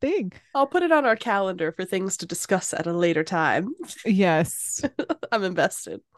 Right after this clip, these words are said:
Speaker 1: Okay. National rivers are the Big South Fork National River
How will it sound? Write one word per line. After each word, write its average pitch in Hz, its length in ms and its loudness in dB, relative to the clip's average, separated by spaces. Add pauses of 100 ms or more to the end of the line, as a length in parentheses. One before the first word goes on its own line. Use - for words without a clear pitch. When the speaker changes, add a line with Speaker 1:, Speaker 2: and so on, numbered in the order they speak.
(640)
Speaker 1:
Okay. 202 280 4
National 226 460 4
rivers 240 360 6
are 147 320 2 (320)
the 196 180 4
Big 202 320 2
South 220 380 0
Fork 220 280 0
National 196 460 -2
River 170 480 2